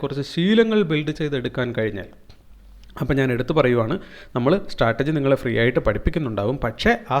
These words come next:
സ്ട്രാറ്റജി നിങ്ങളെ വിജയിപ്പിക്കും എന്ന് നിങ്ങൾ ആരും വിചാരിക്കേണ്ട. ആ സ്ട്രാറ്റജിയുടെ കൂടെ നമുക്ക് വിജയിക്കാൻ ആവശ്യമായ കൃത്യമായ ഒരു ശീലം നമ്മൾ പ്രാക്ടീസ് ചെയ്ത് ബിൽഡ് ചെയ്തെടുത്താൽ മാത്രമേ വിജയിക്കാൻ പറ്റത്തുള്ളൂ. അപ്പോൾ ആ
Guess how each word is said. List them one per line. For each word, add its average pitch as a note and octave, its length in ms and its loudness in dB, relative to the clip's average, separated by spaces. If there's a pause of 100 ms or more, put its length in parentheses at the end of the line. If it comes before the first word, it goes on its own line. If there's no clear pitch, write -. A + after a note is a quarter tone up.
സ്ട്രാറ്റജി A3+ 580 2
നിങ്ങളെ G3 260 4 (300)
വിജയിപ്പിക്കും E3+ 540 2 (160)
എന്ന് D#3+ 220 2
നിങ്ങൾ C#3 240 0
ആരും C3+ 260 2
വിചാരിക്കേണ്ട. A2 520 0 (720)
ആ C3 120 0
സ്ട്രാറ്റജിയുടെ C3 680 2 (160)
കൂടെ G3 300 6 (460)
നമുക്ക് B2+ 240 0 (420)
വിജയിക്കാൻ D#3+ 420 2 (120)
ആവശ്യമായ D3 440 0 (140)
കൃത്യമായ G#3+ 500 0 (120)
ഒരു E3 80 0 (120)
ശീലം G3 480 2
നമ്മൾ D#3 160 -2 (180)
പ്രാക്ടീസ് B2+ 560 0 (120)
ചെയ്ത് C#3+ 200 2 (120)
ബിൽഡ് F3 320 6
ചെയ്തെടുത്താൽ C3 440 0 (120)
മാത്രമേ A2+ 440 -4
വിജയിക്കാൻ G#2+ 400 -4 (120)
പറ്റത്തുള്ളൂ. G2 560 -2 (880)
അപ്പോൾ C#3 200 2 (380)
ആ - 20 2